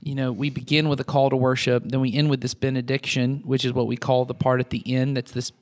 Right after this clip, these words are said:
basically a prayer of blessing. And really, it's a commissioning to go out and do what we've just either learned or, um, been taught or whatever. And the beginning is, uh,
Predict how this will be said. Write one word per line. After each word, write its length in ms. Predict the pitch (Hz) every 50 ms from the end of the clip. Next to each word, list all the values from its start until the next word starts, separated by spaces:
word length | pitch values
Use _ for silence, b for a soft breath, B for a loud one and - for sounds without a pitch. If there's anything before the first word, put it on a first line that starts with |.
| _ _ _ _ - -
basically 400 | 131 131 - - - 127 117 113
a 40 |
prayer 460 | - - _ _ - 147 143 139 131 131
of 140 | 123 -
blessing. 540 | - 123 123 123 123 - - 131 127 127 117
And 100 | 113 123
really, 220 | 151 160 156 139 127
it's 100 | 127 -
a 60 | -
commissioning 640 | - 143 131 135 143 139 - - 135 127 127 127
to 100 | - 120
go 180 | 127 127 123 127
out 160 | 127 123 -
and 180 | 127 127 123 -
do 360 | 135 131 131 127 127 127 B B B B B B B B B B B -
what 240 | - 131 127 - -
we've 180 | - 131 123
just 320 | - 139 131 127 - - -
either 240 | 135 127 123 123 123
learned 480 | 123 135 131 131 131 131 131 135 127
or, 260 | 135 131 131 135 131 B B B B B B B B B -
um, 280 | - 143 139 135 135 123
been 200 | 131 139 139 135
taught 460 | - 131 143 143 139 135 139 135 135
or 220 | 139 135 135 135 - - - - -
whatever. 500 | - 127 139 135 135 131 131 - - - - 165 - - - -
And 500 | - - 143 135 131 131 127 131 - - - 147
the 80 | 135
beginning 720 | 131 139 131 131 151 190 233 240 226 175 156 147 147 147 - -
is, 480 | 147 147 143 139 135 127 - - - - -
uh, 440 | - 147 143 135 131 139 139 139 143